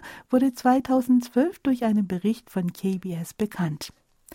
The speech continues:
Dort befinden sich die Ohren von über tausend Koreanern, die während der zweiten japanischen Invasion Koreas, dem Chongyu-Krieg, ums Leben kamen.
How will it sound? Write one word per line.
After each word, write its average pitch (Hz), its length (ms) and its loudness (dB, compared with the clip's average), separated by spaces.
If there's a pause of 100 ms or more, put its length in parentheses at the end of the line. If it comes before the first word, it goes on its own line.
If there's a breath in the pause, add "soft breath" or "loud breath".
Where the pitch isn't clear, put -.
(400 loud breath)
Dort 226 340 2
befinden 247 460 4
sich 233 220 -2
die 202 80 0
Ohren 190 560 -2
von 170 180 -2
über 175 400 -4
tausend 202 460 -2
Koreanern, 180 640 0 (320 loud breath)
die 262 120 4
während 254 300 2
der 254 140 2
zweiten 226 580 0
japanischen 185 600 0
Invasion 180 540 0
Koreas, 175 640 -2
dem 170 300 -2
Chongyu-Krieg, 190 920 0
ums 240 240 -2
Leben 170 300 0
kamen. 156 420 -2